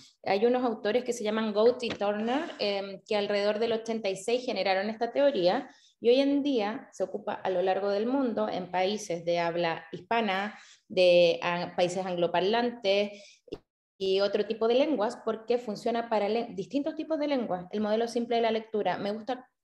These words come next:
me gusta hablar desde este modelo y enseñarlo a mis estudiantes y también enseñarlos a los apoderados de los colegios en que trabajo,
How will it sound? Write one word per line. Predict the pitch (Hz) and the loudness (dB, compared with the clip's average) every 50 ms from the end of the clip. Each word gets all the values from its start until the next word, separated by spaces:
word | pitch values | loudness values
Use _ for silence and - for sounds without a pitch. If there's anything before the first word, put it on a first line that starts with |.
| _ _ - | _ _ -10
me | 196 202 202 | -8 -6 -4
gusta | 208 226 220 - 247 247 240 233 233 - 202 | -4 -6 -6 -4 -4 -2 -2 -2 -2 -2 -2
hablar | 196 202 202 208 214 | 0 0 0 0 0
desde | 226 220 208 220 | -2 -2 -2 -4
este | 214 220 214 | -6 -6 -6
modelo | 208 202 185 185 196 214 226 220 196 | -6 -4 -2 -2 0 0 0 0 0
y | 180 180 | 0 -2
enseñarlo | 180 170 - 180 180 190 196 202 208 208 - | -4 -4 -6 -6 -4 -2 -2 0 0 0 -2
a | - 180 | -2 -4
mis | 180 180 185 185 | -4 -4 -4 -6
estudiantes | 180 180 180 180 190 196 208 220 214 - 185 180 180 - - - - _ - | -6 -4 -4 -2 -2 -2 -2 -4 -2 -2 -2 -2 -2 -6 -18 -20 -20 _ -14
y | - | -8
también | 180 185 175 180 190 208 214 | -6 -4 -4 -2 -4 -4 -4
enseñarlos | 226 220 226 208 202 196 202 214 214 214 | -4 -6 -6 -8 -6 -4 -4 -4 -4 -2
a | 208 | -4
los | 208 202 190 | -4 -4 -4
apoderados | 190 - 180 180 175 175 180 190 202 | -2 0 2 2 2 2 2 0 -2
de | 220 226 | -2 -4
los | 214 208 | -4 -6
colegios | - - 175 185 185 - 214 214 | -6 -4 -4 -4 -4 -4 -6 -8
en | 214 | -8
que | 214 208 | -8 -8
trabajo, | - - 196 196 208 220 - 254 262 294 277 | -6 -6 -4 -4 -4 -4 -2 -2 -2 -2 -4